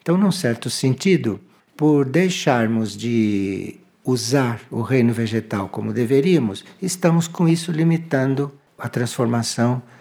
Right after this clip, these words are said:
e o aperfeiçoamento dele. Nós teríamos que ter mais consciência da nossa relação com os reinos, porque aí poderíamos ter mais, eh, comunicação com aquilo que os rege,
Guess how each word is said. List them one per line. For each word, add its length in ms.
e 100
o 560
aperfeiçoamento 1000
dele. 360
Nós 280
teríamos 520
que 160
ter 280
mais 300
consciência 840
da 220
nossa 440
relação 600
com 120
os 120
reinos, 680
porque 240
aí 220
poderíamos 680
ter 240
mais, 800
eh, 680
comunicação 1080
com 160
aquilo 400
que 120
os 200
rege, 640